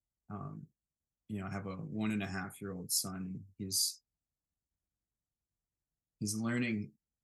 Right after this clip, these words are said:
he's learning a lot, and I can see the things he's trying, like, new things all the time. And this morning,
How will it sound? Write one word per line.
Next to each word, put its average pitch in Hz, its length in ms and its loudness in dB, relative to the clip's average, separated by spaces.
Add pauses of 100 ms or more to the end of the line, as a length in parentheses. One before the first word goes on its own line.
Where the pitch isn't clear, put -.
(600)
he's 110 220 -2
learning 110 340 4
a 101 60 -4
lot, 98 400 -2 (760)
and 101 120 -6
I 98 60 -6
can 98 180 -8
see 104 440 4
the 98 140 -2
things 98 420 -2
he's 92 200 -2
trying, 95 680 -2
like, 98 140 -4
new 98 260 0
things 95 460 -4
all 98 360 -6
the - 80 -12
time. 95 300 -4
And 87 100 -4
this - 220 2
morning, 104 420 0